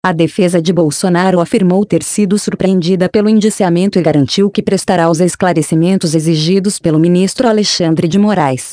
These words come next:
Já Martin Luca, por meio das redes sociais,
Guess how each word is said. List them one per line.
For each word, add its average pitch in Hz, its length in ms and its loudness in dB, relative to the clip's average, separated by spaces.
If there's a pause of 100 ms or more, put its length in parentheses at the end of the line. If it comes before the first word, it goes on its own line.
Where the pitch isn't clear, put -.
(360)
Já 175 240 -2
Martin 151 340 -2
Luca, 156 340 0 (200)
por 214 160 2
meio 185 300 2
das 175 200 -2
redes 185 380 0
sociais, 160 680 -2